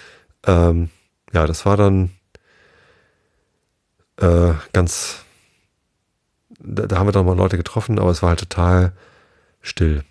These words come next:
Also ganz, äh, so, ja, wi-, wieder windstill, ganz wenig Wind, was an so Klippen immer merkwürdig ist, so am Atlantik. Aber eben auch keine Touristen. Also Einsamkeit und, und ganz viel Ruhe.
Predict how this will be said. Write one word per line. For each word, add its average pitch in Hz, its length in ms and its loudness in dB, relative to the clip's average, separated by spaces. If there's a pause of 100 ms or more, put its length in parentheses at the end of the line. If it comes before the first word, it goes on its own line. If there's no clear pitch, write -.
(120)
Also 82 260 -4
ganz, 90 460 -2 (200)
äh, - 60 -12 (360)
so, 95 320 -2
ja, 87 280 -2
wi-, 104 140 -8
wieder 101 320 0
windstill, 143 560 0 (360)
ganz 104 240 -6
wenig 95 260 -2
Wind, 117 340 0
was - 140 -2
an 95 120 -4
so 85 120 -4
Klippen - 300 -2
immer 90 200 0
merkwürdig 117 500 -4
ist, - 280 -10
so - 180 -12
am 98 120 -6
Atlantik. 110 440 -6 (720)
Aber 92 220 2
eben 95 120 0
auch 92 100 -6
keine 95 260 0
Touristen. 90 440 -4 (360)
Also 104 180 -12 (440)
Einsamkeit 95 720 -2
und, 82 260 -6
und - 240 -10
ganz 87 200 -4
viel - 140 -4
Ruhe. 87 300 -4